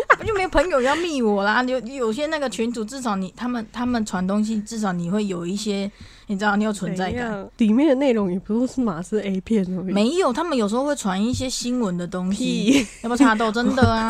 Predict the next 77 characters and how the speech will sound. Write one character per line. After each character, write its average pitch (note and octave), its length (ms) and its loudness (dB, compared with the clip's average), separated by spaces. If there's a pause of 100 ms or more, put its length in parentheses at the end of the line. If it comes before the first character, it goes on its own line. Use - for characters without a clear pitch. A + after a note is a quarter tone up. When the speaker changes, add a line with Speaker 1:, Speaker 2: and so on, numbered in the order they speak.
(160)
Speaker 2:
<laughs> E4 140 2
我 C4+ 140 10
才 C4 220 6
不 E4+ 160 2
相 C#4 240 2
信。 D4 100 2
Speaker 1:
他 E4 80 -4
们 D#4+ 140 4
可 C#4+ 80 4
能 B3 100 2
就 C4+ 100 4
会 D4+ 120 6
传 A#3+ 240 2
一 B3 40 2
些 C4 120 2
那 C4+ 100 0
个， A3 280 2
那 E3+ 140 -2
个 A#3+ 200 2
什 G#3+ 100 0
么， F#3 320 -2
可 G#3 100 2
能 G3 140 2
刚 A3+ 180 2
发 A3+ 160 0
生 A3 180 0
什 F#3 60 0
么 F3+ 80 0
火 E3+ 240 -2
灾 G3 180 0
的 F#3+ 40 -2
东 F#3+ 140 0
西， G3 80 2
都 A3 160 2
会 A#3+ 100 2
有 F#3+ 120 2
那 G3 80 0
种 G3+ 100 0
第 F#3+ 240 -4
一 G3 40 -4
手 E3 260 -8
资 D3+ 260 -12
料。 E3 260 -8 (200)
Speaker 2:
哦， F#3+ 260 0
你 G3 100 2
是 B3 180 0
说 A3+ 300 2
就 A3+ 100 -2
是 A3+ 220 0
可 G3 160 0
能 D#3+ 80 -4
热 F#3+ 220 4
门 D#3 200 -4
新 F3 240 -8
闻 C#3+ 200 -8
第 D#3 160 -4
一 - 20 -4
手 D#3+ 200 -8
资 - 120 -6
料？ C4+ 100 4
Speaker 1:
对， A3 200 4
然 A3 120 4
后 C4+ 120 2
我 A#3+ 120 4
就 A#3 140 4
会， C4 220 2
我 G#3+ 160 2
就 A#3+ 120 2
会 B3+ 80 2
想 F#3 280 -2
去 G#3 80 -2
看 G3+ 280 -2 (100)
一 E3+ 40 -6
下。 E3+ 440 -6 (260)
Speaker 2:
嗯， D#3 1080 -8 (600)
这 A#3+ 140 -2
很 F#3 60 -2